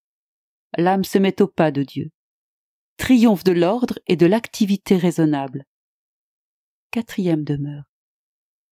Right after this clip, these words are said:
Intériorité en Dieu, quiétude, travail primordial de l'Esprit Saint dans l'âme,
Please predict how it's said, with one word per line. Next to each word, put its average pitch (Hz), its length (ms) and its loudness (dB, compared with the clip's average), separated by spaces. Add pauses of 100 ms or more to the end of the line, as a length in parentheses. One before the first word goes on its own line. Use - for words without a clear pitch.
(120)
Intériorité 180 800 0
en 156 140 4
Dieu, 151 320 -10 (500)
quiétude, 170 640 -4 (580)
travail 196 400 0
primordial 202 680 2
de 180 80 4
l'Esprit 175 380 0
Saint 170 260 2
dans 160 140 0
l'âme, 151 340 -4